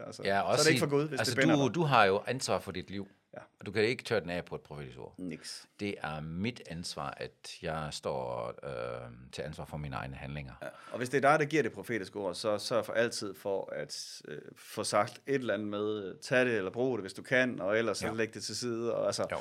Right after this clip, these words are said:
Speaker 1: øh, giv det i så åbne hænder som muligt, og så lidt
Speaker 2: Ja.
Speaker 1: dirigerende som muligt. Det bliver det
Speaker 2: Ja.
Speaker 1: ikke mindre stærkt af, hvis det er fra Gud.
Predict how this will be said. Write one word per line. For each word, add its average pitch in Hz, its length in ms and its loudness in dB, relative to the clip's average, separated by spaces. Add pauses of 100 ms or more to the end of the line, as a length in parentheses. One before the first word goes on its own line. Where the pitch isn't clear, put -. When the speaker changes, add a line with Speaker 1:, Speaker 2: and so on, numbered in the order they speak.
(360)
Speaker 1:
øh, 69 160 -8
giv 185 180 6
det 170 320 6
i 151 100 0
så 151 140 6
åbne 170 380 8
hænder 151 300 6
som 135 120 0
muligt, 143 240 2
og 123 60 2
så 143 80 2
lidt 151 220 2 (180)
Speaker 2:
Ja. 147 40 -2
Speaker 1:
dirigerende 131 500 2
som 110 140 -8
muligt. 120 320 -8
Det 143 160 0
bliver 147 160 4
det 135 80 4
Speaker 2:
Ja. 147 40 4
Speaker 1:
ikke 160 180 -2
mindre 143 300 0
stærkt 143 360 4
af, 123 140 2
hvis 110 300 -2
det 113 260 0
er 98 80 6
fra 101 120 -8
Gud. 104 200 -6